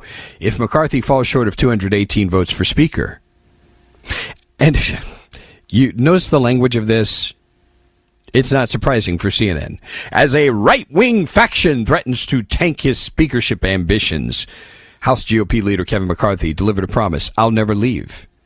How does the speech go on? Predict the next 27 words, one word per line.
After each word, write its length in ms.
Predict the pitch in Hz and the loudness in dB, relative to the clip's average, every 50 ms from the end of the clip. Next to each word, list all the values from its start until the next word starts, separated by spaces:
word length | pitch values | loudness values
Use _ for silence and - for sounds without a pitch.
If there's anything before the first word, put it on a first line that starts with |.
| _ _ - | _ _ 0
making 300 | 98 113 - - 92 85 | 0 0 2 0 -2 -2
clear 260 | - - 113 107 98 | 0 0 2 2 2
he 100 | 95 92 | 2 2
has 140 | 87 87 - | 0 0 0
no 380 | 92 98 107 131 185 208 185 | 0 2 4 4 4 4 4
plans 480 | 160 - 120 95 73 62 65 - - - | 2 0 -2 -2 -2 -4 -6 -8 -4 -4
to 80 | 98 | -4
drop 320 | 92 95 113 107 104 - - | 0 2 2 2 2 2 0
out 60 | 101 | 0
of 80 | 95 90 | 0 2
the 80 | 95 | 2
race, 300 | 101 104 113 - - - - - - - - - _ - - | 2 2 0 -2 -4 -8 -12 -16 -20 -20 -20 -20 _ -2 0
even 240 | 120 156 156 139 | 0 0 2 0
if 80 | 117 101 | -2 -4
the 60 | 87 | -6
fight 320 | - - 127 127 127 95 92 | -2 0 0 0 0 -2 0
goes 240 | 107 117 113 - | 0 0 0 -2
to 80 | - - | -2 0
many 180 | 92 107 117 104 | 0 0 0 2
ballots 480 | 87 98 98 101 90 78 - - - - - | 0 0 0 2 0 0 -2 -4 -8 -6 -2
on 120 | 104 101 | -2 -2
the 60 | 98 | -2
floor. 440 | - - - 113 110 85 67 - - _ _ _ _ - | -2 0 0 0 0 0 -4 -8 -12 _ _ _ _ 0
'I'll 160 | - 175 220 | 2 2 4
get 180 | 180 208 208 - | 2 0 -2 0
two 180 | - 147 131 | -2 0 0
eighteen. 540 | 110 98 90 - - 156 165 98 65 - - | 0 0 -2 -2 -2 -2 -2 -2 -4 -6 -10